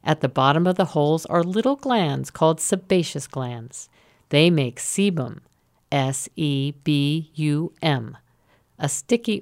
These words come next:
oil that helps keep your skin and hair moist. Pimples happen when your pores clog up and the sebum can't get out.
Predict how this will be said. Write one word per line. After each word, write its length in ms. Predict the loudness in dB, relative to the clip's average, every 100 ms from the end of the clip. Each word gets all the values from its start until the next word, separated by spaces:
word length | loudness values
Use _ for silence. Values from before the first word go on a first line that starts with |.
| 0
oil 400 | 0 0 -4 -10
that 160 | -6 -6
helps 320 | -4 -6 -6
keep 340 | -6 -6 -2 -2
your 100 | -4
skin 480 | -2 0 0 -2 -8
and 220 | -6 -4
hair 280 | -4 -4 -2
moist. 520 | 0 0 -2 -6 -18 _ _ _ _ _ _ 0
Pimples 460 | 4 4 4 2
happen 340 | 0 0 0 0
when 140 | 0
your 80 | -2
pores 420 | -2 2 2 2
clog 380 | 0 4 4 4
up 300 | 2 0 -8 -4
and 160 | -2 -2
the 60 |
sebum 560 | -4 0 0 0 -6 -12 -14
can't 380 | -4 -4 -4 -4
get 180 | -2 0
out. 320 | -2 -6